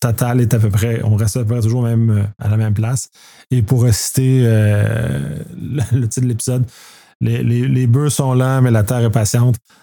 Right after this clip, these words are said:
Donc, bref, on va arriver quelque part, mais, euh, chacun, chacun contribue. Euh, Clam A V un point cinq maintenant va scanner, euh, euh,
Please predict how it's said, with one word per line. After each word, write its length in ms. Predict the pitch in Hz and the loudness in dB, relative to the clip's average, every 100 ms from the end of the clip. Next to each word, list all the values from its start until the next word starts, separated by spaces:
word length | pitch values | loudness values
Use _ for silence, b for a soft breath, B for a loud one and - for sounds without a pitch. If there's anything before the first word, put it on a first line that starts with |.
| B | B
Donc, 160 | 110 110 104 | -2 -2 -2
bref, 320 | 113 117 - - | -4 -4 -8 -8
on 140 | 104 | -4
va 120 | 98 107 | -2 -2
arriver 220 | 104 113 | -2 -2
quelque 280 | 123 117 120 | -2 -2 -4
part, 300 | 98 120 123 | -2 0 2
mais, 220 | 110 101 | 4 4
euh, 260 | 98 98 101 | 2 0 0
chacun, 320 | - - 117 | -4 -4 -4
chacun 320 | 98 107 120 113 107 104 104 _ | -4 -4 -2 -2 -2 -6 -12 _
contribue. 400 | 120 110 127 170 175 _ _ _ _ _ _ _ _ _ _ B B B B | -8 -6 -4 -6 -8 _ _ _ _ _ _ _ _ _ _ B B B B
Euh, 140 | 131 123 | -8 -6
Clam 260 | 104 147 147 | -4 -2 -2
A 120 | 139 | 0
V 200 | 127 151 | 0 0
un 160 | 143 127 | 0 0
point 260 | 139 131 | 0 0
cinq 300 | 120 143 135 | -2 -4 -2
maintenant 320 | 131 113 131 | -2 0 0
va 180 | 117 120 | 0 -2
scanner, 560 | 117 - 123 131 135 147 | -4 -2 0 0 0 -2
euh, 280 | 123 113 120 | -4 -4 -6
euh, 880 | 117 113 117 113 120 117 - - | -6 -6 -6 -6 -6 -8 -10 -12